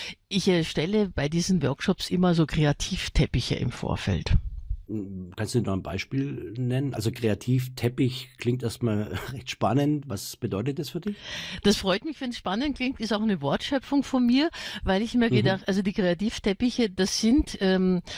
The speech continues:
Speaker 1: von mir entwickelte Bilder im Vorfeld zu den Themen, zu denen nachher die Teilnehmer malen sollen. Das heißt also, wenn ich jetzt, sagen wir mal, ein Visionspainting habe oder, oder zum Thema Unternehmensleitwerte,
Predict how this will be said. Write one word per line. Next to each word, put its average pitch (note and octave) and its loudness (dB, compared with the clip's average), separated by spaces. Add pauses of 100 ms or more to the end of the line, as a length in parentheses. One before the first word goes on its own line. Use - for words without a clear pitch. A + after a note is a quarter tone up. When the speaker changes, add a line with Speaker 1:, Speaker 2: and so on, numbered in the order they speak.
(260)
Speaker 1:
von G3 6
mir A#3 2
entwickelte F#3+ 0
Bilder G#3+ 4 (280)
im G#3+ 4
Vorfeld A3+ 0
zu A#3+ -2
den A3+ 0
Themen, G#3+ 2
zu G#3 0
denen G3 2
nachher F3 4
die F#3 0
Teilnehmer D3+ 4
malen C3+ 4
sollen. G#2+ 2
Das C#3+ 2
heißt D#3+ 2
also, F3+ 2
wenn D#3+ 2
ich F3+ 0
jetzt, F3+ 0
sagen E3+ 0
wir D#3+ 2
mal, D3 2 (380)
ein D#3 0
Visionspainting G#3 2
habe G#3 4
oder, C#3 2
oder C3+ 0
zum D#3 0
Thema D3 4
Unternehmensleitwerte, D3+ 2